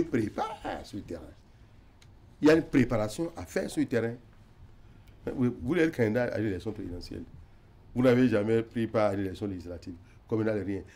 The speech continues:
Vous ne savez, vous n'avez, vous n'avez jamais intéressé à ça. Vous ne savez pas comment est-ce que, euh, le personnel politique se, se, se, euh, euh,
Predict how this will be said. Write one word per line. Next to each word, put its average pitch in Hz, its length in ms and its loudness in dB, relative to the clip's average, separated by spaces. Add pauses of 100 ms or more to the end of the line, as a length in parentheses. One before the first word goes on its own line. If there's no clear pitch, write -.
Vous 127 80 0
ne 135 60 6
savez, 127 380 0 (200)
vous 123 80 0
n'avez, 131 280 4
vous 127 280 2
n'avez 135 200 6
jamais 117 320 6
intéressé 120 440 4
à 98 120 0
ça. - 180 -14 (260)
Vous 135 80 -4
ne 127 40 -6
savez 135 180 4
pas 139 140 4
comment 135 400 2
est-ce 151 200 2
que, 160 220 6 (480)
euh, 120 360 -2 (100)
le 123 180 6
personnel 139 340 4
politique 131 360 2
se, 123 340 -6
se, 117 180 -8
se, 113 60 -2
euh, 113 520 -2
euh, - 100 -8